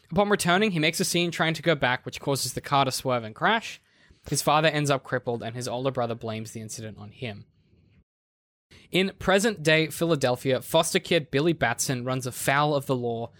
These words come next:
while searching for his birth mother, and is placed in a group home run by Victor and Rosa Vasquez with five other foster kids, Mary Brumfield,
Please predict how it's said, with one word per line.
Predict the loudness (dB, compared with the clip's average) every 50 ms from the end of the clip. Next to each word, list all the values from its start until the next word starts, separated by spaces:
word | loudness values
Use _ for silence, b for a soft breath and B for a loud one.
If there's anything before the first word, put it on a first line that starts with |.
| b b b b b
while | 0 2
searching | 2 2 2 2 0 -4 -6
for | -4 -2 -4
his | -4 -2
birth | 2 4 4 4 4 4
mother, | 4 4 4 4 4 2 0 B B B B B B B
and | -2
is | -2 0
placed | 2 2 2 2 2 2
in | 2 2
a | 2
group | 2 2 2 2 0
home | 0 0 0 0 0 -2
run | -2 -2 -2
by | -2 -2 -2 -2
Victor | 0 0 -2 -2 0 2 2 2 2 2
and | -2 -4 -2
Rosa | 0 0 2 2 0 -2 -4
Vasquez | -2 2 2 4 4 2 0 0 2 2 2 2 0 -4 -8 B B B B B
with | -8 -4
five | 0 2 4 4 4 2
other | 0 -2 -4
foster | -2 2 2 2 2 0 -6
kids, | -6 -6 -8 -10 -8 -8 -12 -12 b b b b b b b
Mary | 2 2 2 2
Brumfield, | 4 2 2 2 2 2 2 4 4 4 2 -2